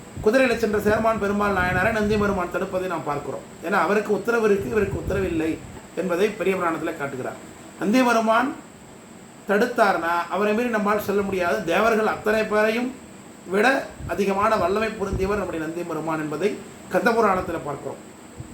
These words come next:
கந்த புராணத்துல, "பூங்கனை கிழவன் அன்றி புங்கவர் எவர் போந்தாலும் ஈங்குற தகுதி இல்லை" என்று நந்திய பெருமானிடத்தை இறைவன் ஆணையிட்டு செல்வதை பார்க்கிறோம்.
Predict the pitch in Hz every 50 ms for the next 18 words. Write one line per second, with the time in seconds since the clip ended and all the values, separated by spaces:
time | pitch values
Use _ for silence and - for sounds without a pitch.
0 | - - - - - - - - - 214 214 214 202 196 185 - 170 151 131 113
1 | - - - - - - - - - - - - - - - - - - - -
2 | - - - - - - - - - - - - - - - - - - - -
3 | - - - - - - - 233 269 285 294 277 285 277 269 269 269 269 - -
4 | 226 220 240 254 247 247 247 247 - - 196 220 220 202 247 240 196 165 160 -
5 | - - 220 240 247 262 254 247 240 233 - 202 190 214 233 233 220 214 214 208
6 | 208 202 208 196 196 202 226 233 - - 185 208 233 - - 240 233 233 226 -
7 | - 208 202 208 190 208 202 196 170 165 160 135 117 - - - 170 175 175 190
8 | 214 202 175 147 135 123 113 - - - - - - - 160 165 196 226 226 208
9 | 208 196 185 180 180 175 170 165 165 - 214 208 185 190 202 190 190 175 151 135
10 | - - - - - - - - - 151 185 214 226 220 202 208 202 - 180 170
11 | 165 156 175 175 - 160 139 135 - - -